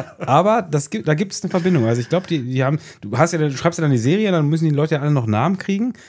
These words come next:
Speaker 2: Und ich glaube, einer der Schreiber war einfach Fan von Thorsten Frings. Vermutlich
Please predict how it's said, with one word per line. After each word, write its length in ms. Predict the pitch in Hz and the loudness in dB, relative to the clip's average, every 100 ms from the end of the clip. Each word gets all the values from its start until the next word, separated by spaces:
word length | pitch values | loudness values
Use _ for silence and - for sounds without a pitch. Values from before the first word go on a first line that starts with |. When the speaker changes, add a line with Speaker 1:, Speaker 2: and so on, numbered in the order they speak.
| _ | _
Speaker 2:
Und 100 | - | 0
ich 100 | 127 | 0
glaube, 600 | - 113 196 254 254 254 - | 2 0 0 0 -2 -4 -4
einer 240 | 156 190 | 0 0
der 280 | 165 156 139 | 0 0 -2
Schreiber 560 | - - 139 202 196 | -4 0 0 0 0
war 140 | 131 151 | 0 0
einfach 320 | 175 175 - | -2 -6 -8
Fan 380 | - - 160 202 | -8 -2 0 -2
von 240 | - 160 | -2 -4
Thorsten 340 | 156 165 - 147 | -2 -4 -4 -6
Frings. 380 | - 180 226 - - - | -2 0 -2 -8 -20 -8
Vermutlich 680 | - 139 160 196 226 214 | 2 4 4 2 -4 -6